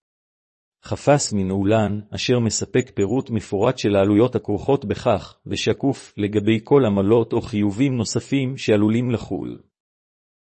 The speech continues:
בנוסף, בדקו כי המנעולן הינו מורשה ומבוטח, שכן הדבר יכול לעזור להבטיח כי הוא מוסמך ומנוסה לספק את השירותים הדרושים לכם. בסופו של דבר, הגורם החשוב ביותר בבחירת מנעולן הוא מציאת אחד בעל מוניטין,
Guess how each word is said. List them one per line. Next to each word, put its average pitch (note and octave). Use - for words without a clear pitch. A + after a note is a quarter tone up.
בנוסף, G2
בדקו G#2
כי A#2
המנעולן G2
הינו A2+
מורשה B2+
ומבוטח, G2+
שכן C3+
הדבר G#2
יכול C3+
לעזור A#2+
להבטיח A2+
כי -
הוא G#2
מוסמך A#2+
ומנוסה G#2+
לספק C3+
את C3+
השירותים A2
הדרושים G2+
לכם. C2+
בסופו G2
של G#2
דבר, G2
הגורם G#2
החשוב C3
ביותר G#2+
בבחירת A2
מנעולן G#2+
הוא C3
מציאת A2+
אחד C3
בעל A2+
מוניטין, G2+